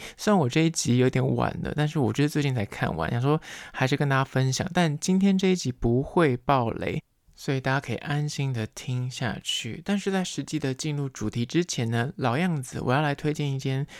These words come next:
餐厅。这间餐厅我之前有介绍过，但一样没有拍影片，所以我这一次要补上影片的介绍。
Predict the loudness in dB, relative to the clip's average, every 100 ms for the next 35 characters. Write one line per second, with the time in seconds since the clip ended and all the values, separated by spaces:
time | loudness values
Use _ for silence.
0 | -20 -16 -6 -2 -2 -4 -2 0 0 0
1 | 2 2 2 0 2 0 0 -2 -2 -2
2 | -2 -2 -2 -6 -4 -4 -4 -8 -6 0
3 | 2 0 -4 0 2 2 2 0 0 0
4 | 0 -2 -2 0 2 0 2 -2 0 -2
5 | -2 -4 -4 -4 -2 -2 -2 -8 -18 -6
6 | -2 -2 0 0 0 -2 -2 -2 -2 -4